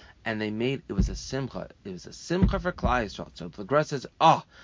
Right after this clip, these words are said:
so you see from this Gemara that there's a makor, there's a basis for this whole idea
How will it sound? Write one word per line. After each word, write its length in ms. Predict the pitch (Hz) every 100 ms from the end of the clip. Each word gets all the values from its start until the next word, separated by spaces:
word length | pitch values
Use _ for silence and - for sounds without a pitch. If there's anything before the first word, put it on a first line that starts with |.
| -
so 160 | - -
you 140 | 95
see 280 | - - 214
from 200 | 208 208
this 160 | 196 175
Gemara 540 | 160 175 196 190 185 - - -
that 180 | -
there's 220 | - 208 95
a 40 |
makor, 400 | 95 98 185 170
there's 200 | 107 87
a 60 | 85
basis 520 | - 185 220 196 170
for 140 | -
this 220 | 110 104
whole 260 | - 151 170
idea 460 | 120 107 120 117